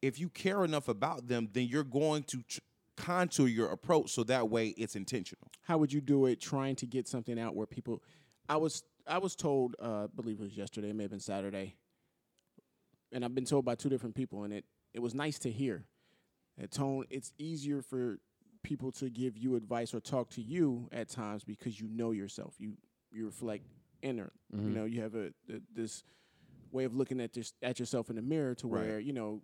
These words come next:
Speaker 2: critiquing you is not hard because you've already done it. You know, and plus you're looking to get better.
Speaker 3: Mm-hmm.
Speaker 2: There are people out there who are afraid.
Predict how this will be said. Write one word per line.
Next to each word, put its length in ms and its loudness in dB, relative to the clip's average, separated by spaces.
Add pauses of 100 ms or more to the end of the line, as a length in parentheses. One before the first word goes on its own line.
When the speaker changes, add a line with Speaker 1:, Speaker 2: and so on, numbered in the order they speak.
(100)
Speaker 2:
critiquing 480 -4
you 140 -2
is 100 -4
not 240 -4
hard 300 -4
because 240 -10
you've 100 -12
already 260 -4
done 260 -8
it. 80 -16 (800)
You 100 -2
know, 180 -2
and 160 -8
plus 300 -4
you're 120 -4
looking 260 -6
to 100 -10
get 260 -8
better. 300 -4 (160)
Speaker 3:
Mm-hmm. 200 6 (560)
Speaker 2:
There 100 4
are 40 0
people 280 0
out 160 0
there 100 0
who 220 0
are 80 -2
afraid. 420 -12